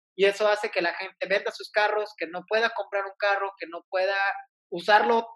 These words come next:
tan seguido como, como, como es de costumbre por la gasolina, el mantenimiento, lo que se conozca, ¿no?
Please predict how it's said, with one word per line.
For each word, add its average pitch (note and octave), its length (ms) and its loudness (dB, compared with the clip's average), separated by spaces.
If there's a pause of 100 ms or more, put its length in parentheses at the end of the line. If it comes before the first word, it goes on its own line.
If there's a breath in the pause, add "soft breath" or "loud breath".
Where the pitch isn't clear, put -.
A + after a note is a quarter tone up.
(140)
tan A#3 260 2
seguido A3 440 0
como, F#3 760 -2
como, E3+ 260 -8
como F3 240 -6
es F3 80 -6
de F3 80 -4
costumbre F#3+ 480 -8
por E3 180 -4
la D#3+ 120 -4
gasolina, G3 540 -6
el F3 100 -4
mantenimiento, F3+ 720 -8
lo F3 100 -6
que - 140 -20
se - 80 -20
conozca, F#3 500 -4
¿no? G#3 220 -6